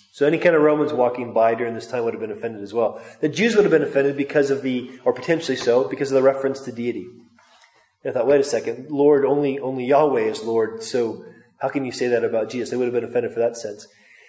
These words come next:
The Romans would have been offended because of their kind of pseudo-political religion. Caesar is Lord. And so if you're saying Jesus is Lord, you're saying that's a competition to Caesar.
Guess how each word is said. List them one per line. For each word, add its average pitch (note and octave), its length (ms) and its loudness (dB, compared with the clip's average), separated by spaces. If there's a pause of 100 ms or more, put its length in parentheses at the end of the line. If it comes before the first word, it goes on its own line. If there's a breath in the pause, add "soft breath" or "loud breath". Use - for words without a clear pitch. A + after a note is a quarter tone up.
(200 soft breath)
The D3+ 120 4
Romans G3+ 400 6
would D#3 160 4
have C#3+ 360 2
been D3 520 0 (500)
offended D#3+ 400 2
because D3 300 0
of C#3 80 -4
their C#3+ 100 4
kind D3 220 0
of C#3 120 0
pseudo-political E3 1040 2
religion. C#3+ 600 0 (240)
Caesar F3 560 0
is C3+ 160 2
Lord. A#2 440 -2 (800 soft breath)
And C#3+ 140 -6
so D#3 140 4
if C#3+ 100 0
you're E3+ 100 2
saying D#3+ 280 0
Jesus F#3 300 0
is C#3 120 -2
Lord, C#3+ 200 4
you're D3 100 2
saying D3 260 2
that's C#3+ 160 2
a C#3+ 60 -2
competition C#3+ 600 -4
to A#2+ 80 -6
Caesar. D3 440 -6